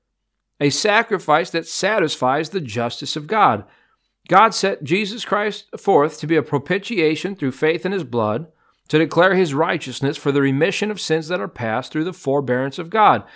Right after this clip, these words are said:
To declare, I say, at this time his righteousness, that the, that, that he might be just and the justifier of him which believeth in Jesus.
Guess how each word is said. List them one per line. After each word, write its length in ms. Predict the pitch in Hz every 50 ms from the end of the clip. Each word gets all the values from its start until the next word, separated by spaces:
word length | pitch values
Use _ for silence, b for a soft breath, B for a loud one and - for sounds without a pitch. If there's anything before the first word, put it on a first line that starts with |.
| B B B B
To 160 | - 190 208
declare, 560 | 196 208 196 - - 190 202 233 240 247 247
I 220 | 226 214 196 202 196
say, 360 | 196 - 175 170 175 180 -
at 220 | 151 143 143 -
this 240 | - 240 277 - -
time 400 | - - 131 127 123 127 139 139
his 260 | 127 170 185 185 156
righteousness, 960 | 175 196 214 240 247 240 - 247 208 - 185 165 143 120 98 - - - - _ _ _ _ _ _ _ _ _ _ _ _ _ _ _ _ _ _
that 220 | 165 180 170 -
the, 320 | 175 160 156 139 139 151 - -
that, 320 | 156 156 156 151 156 147
that 300 | 147 147 147 139 - -
he 220 | - 151 190 220
might 280 | 220 208 196 180 165 143
be 160 | 139 147 143
just 480 | 123 101 107 147 147 151 175 180 - - -
and 240 | 156 151 165 180
the 60 | 202 185
justifier 760 | 135 135 147 147 147 - - 147 - - 120 117 117 135
of 100 | 151 143
him 160 | 127 120 120 127
which 220 | 135 139 - -
believeth 480 | - 165 143 120 113 110 127 143 - 175
in 100 | 180 180
Jesus. 580 | 190 262 277 220 135 117 101 87 90 - -